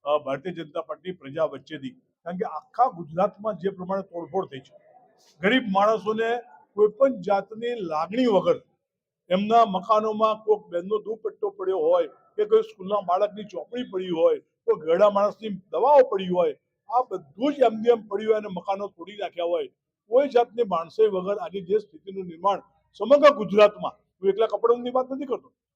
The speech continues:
ગુજરાત કપડવંજમાં તો થયું છે જ, પણ સમગ્ર ગુજરાતમાં જે પ્રમાણેની સ્થિતિનું નિર્માણ થયું છે, હું માનું છું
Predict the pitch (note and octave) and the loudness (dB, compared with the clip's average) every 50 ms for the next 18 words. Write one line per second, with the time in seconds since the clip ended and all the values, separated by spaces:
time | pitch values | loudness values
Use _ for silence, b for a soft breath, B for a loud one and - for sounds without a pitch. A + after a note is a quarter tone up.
0 | _ _ _ - E3+ E3 F3 A3 G#3+ G#3 - F#3+ G3+ A3 A#3 A#3 A#3+ A#3+ C#4 C4+ | _ _ _ -16 -10 0 2 2 2 2 -2 0 2 2 2 2 2 -2 -2 0
1 | A#3+ C4+ C#4+ C#4 D#4 B3 F3+ - - - _ _ _ _ - A3+ A3 - - - | 2 0 2 4 2 2 2 2 -6 -20 _ _ _ _ -6 -6 -6 -6 -12 -10
2 | G#3+ C4+ D#4 C#4+ E4+ E4+ C#4 B3 B3 F#3+ G#3+ A#3 G#3+ - - - - - _ _ | 0 0 2 6 6 4 4 4 -2 2 4 4 4 4 2 -8 -20 -20 _ _
3 | _ _ _ _ _ _ _ _ _ _ _ _ _ _ _ _ C3 C#3 F3+ A3+ | _ _ _ _ _ _ _ _ _ _ _ _ _ _ _ _ -6 4 6 6
4 | B3+ B3 B3 A#3 A#3 A#3+ A#3+ A#3+ A#3 A#3+ B3 - - G3 F#3+ F#3+ A3 A3 G#3+ G3 | 6 6 4 2 4 4 2 2 2 0 -2 -2 -4 -12 -10 -6 -6 -6 -4 -4
5 | F#3 F#3 F#3 G3+ G#3+ G#3+ F#3 F3 F#3 F#3 F#3 G#3 G3+ G3 F#3+ D#3+ D#3+ F#3+ G3+ G3 | -6 -4 0 0 -2 -2 -2 -4 -4 -4 -2 -2 -4 -4 -4 -6 -8 -8 -10 -10
6 | F3+ G#3 A3+ A#3+ | -8 -8 -8 -8